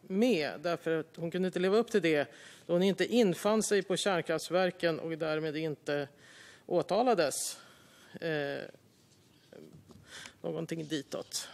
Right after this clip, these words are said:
skrev du. Eh, och, eh, den typ utav, eh, eh, påstående visar ju tydligt att även Lotta Olsson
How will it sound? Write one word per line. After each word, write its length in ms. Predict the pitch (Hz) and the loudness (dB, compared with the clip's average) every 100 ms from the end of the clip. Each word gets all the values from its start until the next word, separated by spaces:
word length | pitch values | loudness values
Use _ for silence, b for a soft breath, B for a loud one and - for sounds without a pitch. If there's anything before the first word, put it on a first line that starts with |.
| - | -16
skrev 340 | - - 139 | -8 -4 -4
du. 160 | 92 - B B B B B B B _ _ - - - - 190 | -4 -10 B B B B B B B _ _ -20 -20 -16 -2 2
Eh, 180 | 180 - | 4 4
och, 360 | 190 - - 196 | 0 -2 -2 2
eh, 220 | 190 156 | 2 4
den 180 | 196 196 | 2 4
typ 240 | 214 202 | 2 2
utav, 560 | 202 202 196 190 170 185 | 0 4 4 4 4 4
eh, 920 | 180 170 - - - - - - 170 | 4 2 -6 -20 -20 -20 -20 -8 -2
eh, 420 | 165 165 156 147 101 - - | 0 2 0 -2 -6 -10 -4
påstående 760 | 208 190 - 180 175 170 165 156 | 2 2 4 2 4 4 4 4
visar 360 | 185 170 220 | 2 4 4
ju 80 | 247 | 4
tydligt 680 | 220 220 160 165 - - - | 4 2 4 0 -2 -8 -6
att 220 | - 165 | -2 -2
även 260 | 175 170 160 | 0 2 2
Lotta 260 | 160 151 170 | -2 -2 2
Olsson 680 | 226 233 - 202 185 175 | 2 2 2 2 4 2